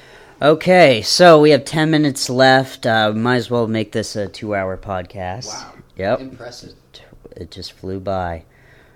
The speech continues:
Speaker 1: Um, so let's talk about the twenty seventeen draft. I listened to,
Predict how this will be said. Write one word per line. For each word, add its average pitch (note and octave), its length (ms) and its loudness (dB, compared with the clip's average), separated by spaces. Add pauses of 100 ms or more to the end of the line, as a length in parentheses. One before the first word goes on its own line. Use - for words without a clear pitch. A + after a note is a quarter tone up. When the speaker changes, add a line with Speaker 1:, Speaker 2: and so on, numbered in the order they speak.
(340)
Speaker 1:
Um, F#2+ 840 -6
so B2 200 -6
let's F3 180 -2
talk G3 200 -4
about F#3 240 -4
the F3 80 -4
twenty D3+ 400 -6
seventeen C#3 640 -6
draft. F2 480 -6
I G#2 100 -4
listened A2+ 460 -6
to, F#2 480 -10